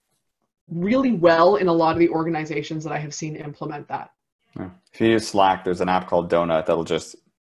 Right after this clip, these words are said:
Speaker 2: randomly introduce you to a colleague. <laughs> And, uh, it's a good way to force conversation there.
Speaker 1: I love that you put, said that, 'cause someone else was telling me about that recently and I had not heard of it. So that is, uh,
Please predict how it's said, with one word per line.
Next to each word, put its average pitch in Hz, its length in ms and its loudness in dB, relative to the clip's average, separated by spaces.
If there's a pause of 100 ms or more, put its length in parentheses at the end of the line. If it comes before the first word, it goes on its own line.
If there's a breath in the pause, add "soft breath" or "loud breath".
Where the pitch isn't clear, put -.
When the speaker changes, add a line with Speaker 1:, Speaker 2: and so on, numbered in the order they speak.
(120)
Speaker 2:
randomly 87 420 0
introduce 85 400 -2
you 85 80 -2
to 80 80 -2
a 76 40 -2
colleague. 78 440 2 (140)
<laughs> 131 100 -6
And, 131 300 4
uh, 85 320 6 (260 loud breath)
it's 90 200 -2
a 90 40 -4
good 87 140 2
way 82 100 4
to 80 80 0
force 82 260 0
conversation 82 580 -4
there. 82 180 -10 (580)
Speaker 1:
I 226 80 2
love 247 160 6
that 294 80 -2
you 254 100 -2
put, 247 200 -2
said 220 200 -2
that, 180 160 2
'cause 185 220 -2
someone 220 340 2
else 208 180 2
was 226 120 -2
telling 220 180 0
me 190 60 4
about 180 200 4
that 170 180 2
recently 175 440 0
and 165 100 0
I 165 80 2
had 180 140 2
not 165 220 2
heard 277 260 0
of 180 80 -2
it. 156 200 -8
So 165 320 2
that 165 220 0
is, 170 280 -2
uh, 156 380 0